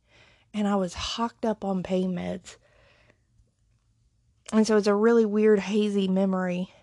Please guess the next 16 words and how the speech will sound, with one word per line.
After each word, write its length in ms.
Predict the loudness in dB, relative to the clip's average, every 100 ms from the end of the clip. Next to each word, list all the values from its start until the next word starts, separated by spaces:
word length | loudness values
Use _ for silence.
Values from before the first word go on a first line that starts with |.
| _ _ _ _ -20 _ _ _ _ -20 _ _ _ _ _ _ _ _ _ _ _ _ _
but 480 | -6 4 6 6 0 -4
I 140 | -4 -2
confirmed 720 | -2 -4 -2 0 2 0 -2
it 200 | -2 -4
afterwards, 720 | -4 -2 -2 -2 0 -2 -6
so 140 | -4 0
I 80 | 2
know 240 | 2 4
it's 320 | 2 -2 -6
not, 260 | -4 -4 -8 _ -6
you 160 | -4
know, 160 | -2 -4
just 280 | -6 -6 -6
like 140 | -2
a 60 | -2
drug-induced 1120 | 2 4 4 4 2 4 2 0 -10 -18